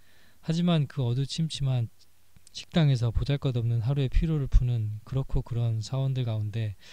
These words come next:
어깨를 축 늘어뜨린 그 동료가 이상하게도 고귀한 존재처럼 여겨졌다.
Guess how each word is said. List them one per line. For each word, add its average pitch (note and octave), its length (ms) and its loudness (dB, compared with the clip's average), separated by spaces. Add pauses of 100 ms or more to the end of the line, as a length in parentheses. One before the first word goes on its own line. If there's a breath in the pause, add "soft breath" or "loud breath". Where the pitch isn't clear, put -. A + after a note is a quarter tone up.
(360 loud breath)
어깨를 C#3+ 460 -2
축 - 180 0
늘어뜨린 B2 640 0
그 A#2+ 160 -4
동료가 A2+ 500 0 (540)
이상하게도 C3 520 2
고귀한 B2 380 0
존재처럼 A2 580 -4
여겨졌다. G2+ 560 -8